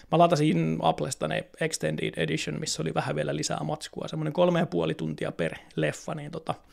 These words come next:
katoin sit yhden sellaisen vielä siihen jouluaattoiltaan. Nukahdin kyllä sohvalle kesken kaiken, <laughs> mutta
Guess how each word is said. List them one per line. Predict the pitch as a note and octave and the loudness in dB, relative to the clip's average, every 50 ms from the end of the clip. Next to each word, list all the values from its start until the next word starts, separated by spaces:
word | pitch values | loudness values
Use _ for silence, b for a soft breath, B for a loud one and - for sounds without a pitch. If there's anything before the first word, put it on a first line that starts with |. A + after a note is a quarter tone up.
| B B B B B B B B - | B B B B B B B B -2
katoin | - E3 E3 E3 D#3+ D3 | 0 2 2 2 2 2
sit | D#3 D#3 - | 0 -2 0
yhden | - D#3 D#3 | 2 2 4
sellaisen | D3+ - E3 D#3+ D#3 D3+ - - - D#3 | 4 4 4 4 2 2 0 -2 -2 -4
vielä | E3 D#3+ - - | -4 -4 -4 -2
siihen | - D#3 D3 C#3 D3+ D#3+ | -4 -4 -4 -4 -4 -4
jouluaattoiltaan. | - A1 A1 A1 - - - - - - - - - E3+ D#3+ - E3 D#3+ | -2 -2 -4 -4 -4 -4 -4 -6 -6 -8 -8 -4 -4 -4 -4 -2 0 0
Nukahdin | D#3+ E3 F3 D#3 D3 D#3 D#3 | 2 4 4 4 4 2 -2
kyllä | D3+ D3+ D3 | -2 -4 -2
sohvalle | - D#3 D#3 D3 C#3 C#3 C#3+ D3 - - | -2 0 -2 -2 -2 -4 -8 -8 -8 -6
kesken | E3 D3+ - - D#3 D3 | -6 -6 -4 -4 -6 -4
kaiken, | D3 D3+ - F#3+ - - - G3 F3+ - | 2 4 6 6 6 6 8 8 8 8
<laughs> | |
mutta | - D#3+ - - - - F#3 | 6 4 2 2 2 2 2